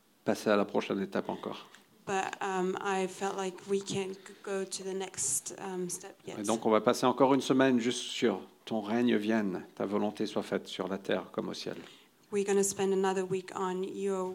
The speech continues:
Speaker 2: will be done, you, no, your kingdom come, your will be done on earth as it is in heaven.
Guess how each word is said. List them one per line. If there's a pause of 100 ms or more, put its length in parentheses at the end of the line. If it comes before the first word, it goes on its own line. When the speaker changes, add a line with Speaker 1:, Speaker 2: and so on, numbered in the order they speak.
Speaker 2:
will
be
done,
you, (140)
no, (540)
your
kingdom
come,
your
will
be
done
on
earth
as
it
is
in
heaven.